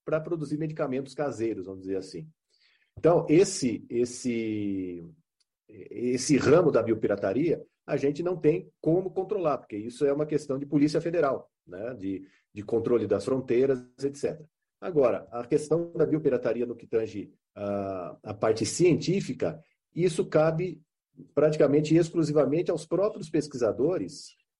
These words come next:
eh, darem mais, eh, ênfase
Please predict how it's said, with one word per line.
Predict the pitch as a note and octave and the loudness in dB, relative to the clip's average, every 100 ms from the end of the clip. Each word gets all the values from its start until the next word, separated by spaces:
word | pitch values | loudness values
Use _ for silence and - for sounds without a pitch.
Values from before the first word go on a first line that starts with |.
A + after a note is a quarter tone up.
| _ | _
eh, | A2 A#2 A#2+ A#2+ A#2 A2+ A2 - | -8 -4 0 0 0 -2 -4 -10
darem | A2 A2 C#3 D3+ F3 C3+ | -12 0 2 4 2 2
mais, | A#2+ D#3 C3+ G#2 - - | 2 2 0 -4 -16 -12
eh, | A2+ A2 A2 G#2+ G#2 - _ _ _ _ | -4 -2 -2 -4 -8 -14 _ _ _ _
ênfase | C3 E3+ G3+ B2+ G2+ G2+ E2 | 0 2 2 2 0 0 -8